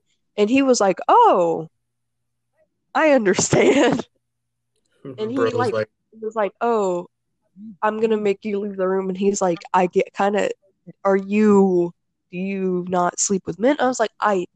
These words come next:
Speaker 1: do, but, like, I'm mostly sleep with women. I'm pretty sure I'm not pregnant." The only reason why they asked that is because there's a possibility you're pregnant. And I'm like, "No,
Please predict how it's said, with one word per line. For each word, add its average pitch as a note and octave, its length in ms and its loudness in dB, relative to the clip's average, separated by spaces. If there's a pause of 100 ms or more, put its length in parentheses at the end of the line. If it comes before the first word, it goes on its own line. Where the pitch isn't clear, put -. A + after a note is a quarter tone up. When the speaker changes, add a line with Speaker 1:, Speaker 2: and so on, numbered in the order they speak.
(100)
Speaker 1:
do, F#3 420 -4
but, E3+ 240 -4
like, - 180 -12 (180)
I'm E3+ 260 -4 (180)
mostly F3 920 -4
sleep - 380 -8
with - 120 -20 (120)
women. - 260 -14
I'm G3 160 -2
pretty E4 400 4
sure A3 320 2
I'm F#3 160 0
not F3 220 0
pregnant." D3+ 300 -4 (400)
The A#3+ 140 4
only C#4+ 220 4
reason C#4 340 2
why A3 140 4
they G#3 140 4
asked F3 320 -2
that F3 240 -4
is F3+ 140 -2
because F3+ 340 -2
there's F#3 160 0
a F3+ 80 -4
possibility F3 760 -12
you're - 120 -14 (180)
pregnant. F3 520 -8
And G#3 80 -8
I'm G#3 100 -8
like, G#3+ 200 -12
"No, D#4 640 -2